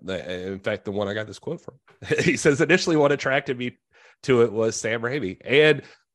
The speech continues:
also this idea of making a film out of these comic book characters. He's like, "There was an audition process to this." And he's like, "And it's the last time that I can remember that I put myself on tape for an audition."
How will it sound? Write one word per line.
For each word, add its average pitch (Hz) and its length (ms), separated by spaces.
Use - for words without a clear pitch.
also 202 320
this 170 200
idea 139 340
of 123 80
making 127 320
a 135 60
film 143 280
out 123 160
of 123 60
these 120 180
comic 127 320
book 95 200
characters. 87 500
He's 92 180
like, 95 220
"There 175 120
was 202 160
an 170 80
audition 139 520
process 151 520
to 151 100
this." 139 400
And 113 80
he's 120 160
like, 110 200
"And 123 100
it's 127 140
the 123 100
last 110 420
time 117 240
that 107 100
I 104 80
can 120 180
remember 104 420
that 95 120
I 95 100
put 123 260
myself 110 480
on 101 160
tape 95 300
for 90 160
an 85 80
audition." 76 600